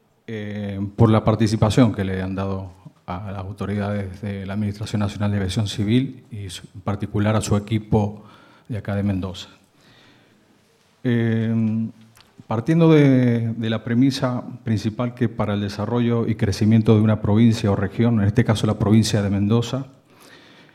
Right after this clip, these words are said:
todas las actividades se deben llevar a cabo de manera armónica para que el crecimiento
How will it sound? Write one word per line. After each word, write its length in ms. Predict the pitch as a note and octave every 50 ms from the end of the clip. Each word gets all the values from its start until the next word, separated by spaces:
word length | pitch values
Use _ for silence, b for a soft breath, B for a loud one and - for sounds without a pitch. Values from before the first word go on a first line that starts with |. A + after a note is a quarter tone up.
| b b b b b b b _ _
todas 200 | - C#3 D3 D3
las 100 | C#3+ C3
actividades 440 | B2+ - - C3 C3+ C#3 C#3 C#3 B2
se 100 | - B2
deben 420 | A#2+ A#2 A#2 A#2+ A#2 A2+ G#2+ G#2 G#2
llevar 440 | G#2+ A2 A#2 B2+ B2+ C3 A#2+ - -
a 140 | G#2+ G#2+ -
cabo 500 | - A2+ A#2+ A#2+ A#2+ A#2 A#2 A#2 - - -
de 320 | - F2 - A2+ G#2 G#2+ G#2
manera 640 | G#2 G#2+ A#2 A#2 A2+ A2+ A2 G#2+ G#2 G#2 G#2 - - - -
armónica 720 | G2+ G2+ A2 A#2 C#3 C3 G#2+ G2+ G2 - G#2+ G2+ G#2+ G#2+ - B B B B B B B B B B B B B _
para 220 | - G2 F#2+ G2 -
que 180 | - G2+ F#2+
el 140 | F#2 G2 G2+
crecimiento 840 | - G#2 G2+ G2+ - G2+ G#2+ A2+ A2+ G#2+ - A2+ G#2+ G#2 G2+ F#2+